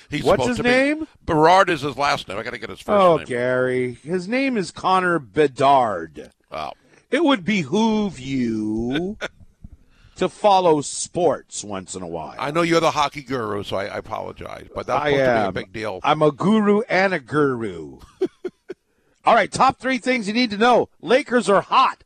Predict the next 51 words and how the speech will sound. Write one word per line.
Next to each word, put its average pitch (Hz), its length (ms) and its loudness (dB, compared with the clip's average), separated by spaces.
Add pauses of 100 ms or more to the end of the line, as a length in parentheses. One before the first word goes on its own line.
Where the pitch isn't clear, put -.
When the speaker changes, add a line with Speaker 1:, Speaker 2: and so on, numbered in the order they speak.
(100)
Speaker 2:
Knicks 247 420 -2
are 165 180 2
not. 233 500 -2 (520)
Speaker 1:
I 139 100 -8
don't 160 220 -2
like 175 240 -2
either 190 280 -2
of 165 60 0
those 147 200 2
comments, 143 480 -6
but 147 140 -8
they 143 120 -4
are 123 120 -2
exactly 160 640 2
Speaker 2:
<laughs> 427 80 2
Speaker 1:
true. 160 340 0 (400)
Knicks 180 280 -2
are 190 40 2
about 170 260 4
to 175 120 -4
end 160 140 -2
their 151 180 0
season. 156 440 -8
Hopefully 156 320 -2
they 147 120 -6
can 147 180 -10
win 139 120 -8
at 120 140 -6
home 139 280 -8
tomorrow. 147 460 -6
But 131 160 -6
the 123 100 -8
Lakers, 170 560 -4 (300)
think - 160 -6
about - 220 0
that. 147 120 0
They're 175 120 -2
gonna 208 180 -2
probably 185 500 -2
play 165 320 -6
for 160 120 -10
the 135 60 -6
Western 135 380 -6
Conference 135 460 -12
Final 131 380 -6
with 123 100 -6
the 117 80 -6
regular 170 340 -4
season 160 380 -10
they 147 140 -8
had. 143 280 -6